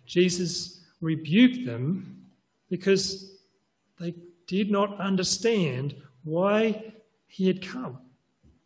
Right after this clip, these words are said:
their nationalistic pride had caused them to become blind to their need of salvation. They had lost sight of why Jesus had set his face toward Jerusalem,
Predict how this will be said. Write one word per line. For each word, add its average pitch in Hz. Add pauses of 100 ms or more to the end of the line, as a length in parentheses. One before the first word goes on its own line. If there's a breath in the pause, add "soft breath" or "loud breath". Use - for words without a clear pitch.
(760)
their 180
nationalistic 220
pride 190
had 160 (280 loud breath)
caused 240
them 208
to 190
become 196 (100)
blind 180 (600)
to 170
their 185
need 180
of 135
salvation. 160 (1300)
They 196
had 190
lost 214 (180)
sight 214 (180)
of 185
why 214
Jesus 190
had 202
set 196
his 180
face 180
toward 160
Jerusalem, 156